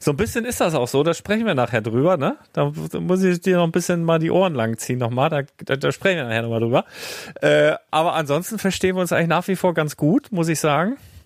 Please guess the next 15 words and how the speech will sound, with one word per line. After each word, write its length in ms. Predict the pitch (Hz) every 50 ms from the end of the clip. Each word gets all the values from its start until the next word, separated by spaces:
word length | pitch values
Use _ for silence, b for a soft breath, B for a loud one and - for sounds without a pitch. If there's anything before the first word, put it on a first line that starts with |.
| b - -
Ich 140 | - 131 175
hab 120 | 170 -
dich 120 | - 160
jetzt 180 | - 160 - -
auch 60 | -
schon 160 | - - 175
mal 80 | 160 156
zu 160 | - 160 131
Hause 300 | 131 131 151 170 175 190
besucht, 420 | 185 196 196 196 226 262 - - -
sehr 160 | 143 139 139
schön 440 | - - - 139 143 170 220 269 240
da 120 | 196 190
bei 160 | 190 190 190
dir. 300 | 185 196 208 226 277 -